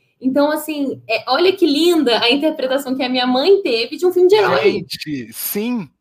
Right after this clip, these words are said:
Speaker 2: Sensacional.
Speaker 1: Sabe? Você tá entendendo? Então, pra mim, é isso. É X-Men.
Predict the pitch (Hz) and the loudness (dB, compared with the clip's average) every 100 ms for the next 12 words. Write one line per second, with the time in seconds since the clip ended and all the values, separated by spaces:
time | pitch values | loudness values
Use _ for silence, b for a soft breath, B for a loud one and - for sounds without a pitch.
0 | _ - 208 - 494 403 196 196 214 202 | _ -4 0 2 4 2 2 2 2 0
1 | 294 480 494 508 403 339 320 349 302 294 | -4 -8 -2 -2 0 0 0 0 0 0
2 | 359 370 453 453 415 381 381 403 381 311 | -2 0 -4 -2 -2 0 2 2 0 -2
3 | 311 359 - 254 277 359 403 - 359 415 | -2 -2 -4 -8 -4 -2 -2 -2 -2 0
4 | 453 359 220 175 - | 2 0 -2 -6 -10